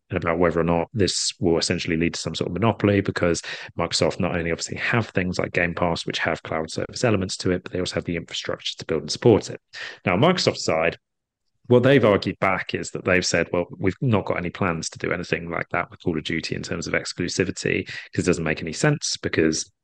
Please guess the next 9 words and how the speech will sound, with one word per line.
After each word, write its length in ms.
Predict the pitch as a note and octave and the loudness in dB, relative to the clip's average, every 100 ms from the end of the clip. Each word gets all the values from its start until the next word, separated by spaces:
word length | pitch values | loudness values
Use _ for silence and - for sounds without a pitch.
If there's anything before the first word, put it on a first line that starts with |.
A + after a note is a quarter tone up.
| _ - | _ 0
as 180 | E2+ | 2
they, 200 | - D#2+ | 4 2
they 180 | D#2+ F2 | 2 0
probably 380 | - G2 E2 E2 | 0 0 2 0
actually 280 | D#2+ - F2 | -2 -4 -6
fairly 480 | - G2 E2 D#2+ D#2 | 0 2 2 2 0
and 100 | E2 | 0
rightly 340 | E2+ D#2+ D#2 | 0 -2 -8
say, 480 | - F#2+ D2+ D2+ | 0 2 2 0